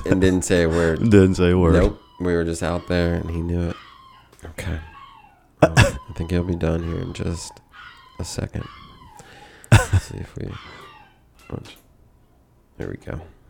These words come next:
Speaker 1: He's good.
Speaker 2: <laughs> He heard the door, and I was like, "Oh, he, he's
Speaker 1: He's
Speaker 2: coming."
Speaker 1: fine. He's fine.
Speaker 2: <laughs> He's still here. <laughs>
Speaker 1: Wow.
Speaker 2: Well, this is a, a special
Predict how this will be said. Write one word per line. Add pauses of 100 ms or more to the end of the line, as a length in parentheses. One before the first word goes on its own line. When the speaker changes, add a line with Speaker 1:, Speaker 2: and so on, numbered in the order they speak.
(140)
Speaker 1:
He's
good. (680)
Speaker 2:
<laughs>
He
heard
the
door,
and
I
was
like,
"Oh,
he,
he's
Speaker 1:
He's
Speaker 2:
coming."
Speaker 1:
fine. (260)
He's
fine. (1040)
Speaker 2:
<laughs>
He's
still
here. (440)
<laughs> (880)
Speaker 1:
Wow. (240)
Speaker 2:
Well,
this
is
a,
a
special